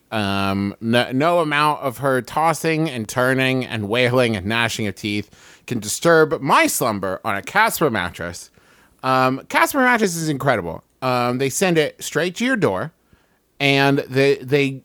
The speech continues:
uh, through whatever black magic they've done, they've, or they're able to keep costs down to the point where it almost seems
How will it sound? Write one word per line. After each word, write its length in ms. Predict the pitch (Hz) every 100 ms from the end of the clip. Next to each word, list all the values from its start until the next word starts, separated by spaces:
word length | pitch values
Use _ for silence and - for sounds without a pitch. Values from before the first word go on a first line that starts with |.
| _
uh, 120 | 139 135
through 260 | - 160 165
whatever 580 | 156 165 220 262 320
black 440 | 285 185 208 214 -
magic 500 | 190 160 135 147 131
they've 320 | 131 143 151
done, 360 | 143 95 80 80
they've, 260 | 127 131
or 120 | -
they're 220 | 156 185 202
able 160 | 202
to 80 | 185
keep 320 | - 202 202
costs 420 | - 190 175 165
down 360 | - 127 110 107 - - -
to 140 | - 165
the 60 | 160
point 300 | 190 202 180
where 120 | 175
it 160 | 180 -
almost 340 | 240 233 196
seems 480 | - 196 185 175 -